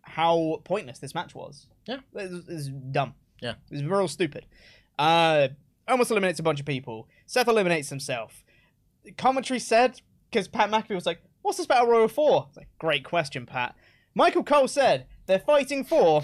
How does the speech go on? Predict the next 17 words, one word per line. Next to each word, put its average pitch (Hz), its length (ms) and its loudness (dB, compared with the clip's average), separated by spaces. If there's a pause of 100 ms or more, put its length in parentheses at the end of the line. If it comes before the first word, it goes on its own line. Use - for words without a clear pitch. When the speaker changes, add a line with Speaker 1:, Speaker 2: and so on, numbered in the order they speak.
(680)
Speaker 1:
supremacy 196 1200 0
of 151 240 0
W 208 380 0
W 190 500 2
E." 175 380 -2 (140)
Speaker 2:
Pat, 240 380 2 (240)
Pat, 254 340 2 (160)
we 196 80 2
don't 254 160 6
ask 254 200 6
those 233 140 4
questions, 247 380 4
Pat. - 500 6
Speaker 1:
<laughs> - 220 2
Speaker 2:
Pat, 302 460 6
no. 269 340 6 (2250)
Speaker 1:
In 220 180 2